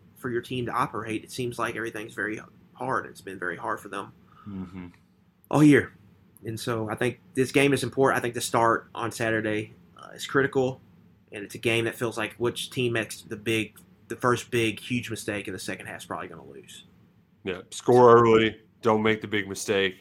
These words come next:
Speaker 2: and you can get yourself a must
Speaker 1: Yeah.
Speaker 2: win for the Cats at
Speaker 1: Mm-hmm.
Speaker 2: Como.
Speaker 1: You score early, then you can kinda, that's when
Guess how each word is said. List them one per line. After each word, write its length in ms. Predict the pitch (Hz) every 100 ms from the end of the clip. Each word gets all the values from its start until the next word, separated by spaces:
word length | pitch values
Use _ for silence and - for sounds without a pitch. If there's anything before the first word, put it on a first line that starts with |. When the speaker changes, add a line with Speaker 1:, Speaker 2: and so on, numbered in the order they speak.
| 104
Speaker 2:
and 260 | 95 92 - -
you 180 | 95 95
can 300 | 104 95 92 - 107
get 180 | 117
yourself 480 | - 107 - 98 92 _
a 80 | 107
must 340 | 104 107 147
Speaker 1:
Yeah. 180 | 147 104
Speaker 2:
win 340 | 120 117 110 107
for 160 | 113
the 80 | 107
Cats 440 | 104 107 98 92 85
at 180 | 98
Speaker 1:
Mm-hmm. 120 | 110 110
Speaker 2:
Como. 340 | 90 85 - _ _
Speaker 1:
You 160 | 127 123
score 320 | - 202 160
early, 240 | 185 160
then 220 | 135 139
you 100 | 143
can 160 | 151 135
kinda, 380 | 139 123 110 110
that's 260 | 143 185 147
when 220 | 139